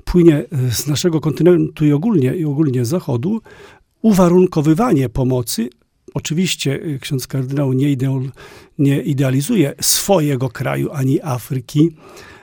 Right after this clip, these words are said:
y, bo tam też jest korupcja, niewłaściwe wykorzystanie, y, środków, po-,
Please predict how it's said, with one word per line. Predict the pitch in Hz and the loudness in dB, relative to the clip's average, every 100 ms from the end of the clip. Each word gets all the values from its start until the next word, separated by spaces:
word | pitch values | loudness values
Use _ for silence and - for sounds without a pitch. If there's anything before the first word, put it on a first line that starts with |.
| _ | _
y, | 139 127 117 | -2 -2 0
bo | 123 123 | -2 -2
tam | 131 127 | 0 -2
też | 139 - | -2 -4
jest | 123 - | -6 -4
korupcja, | 139 180 180 - 160 147 185 | 2 2 0 -4 -2 -2 -4
niewłaściwe | 139 135 135 - 143 131 | -2 -2 -2 -4 -2 -2
wykorzystanie, | 127 127 127 - - 127 120 - 170 | -2 -4 -4 -4 -4 -2 -2 -2 -6
y, | 131 120 117 120 117 113 - - | -6 -6 -6 -8 -10 -12 -16 -12
środków, | - 151 175 - 139 - - - - - - | -2 0 0 -2 -6 -6 -14 -20 -20 -20 -20
po-, | - | -8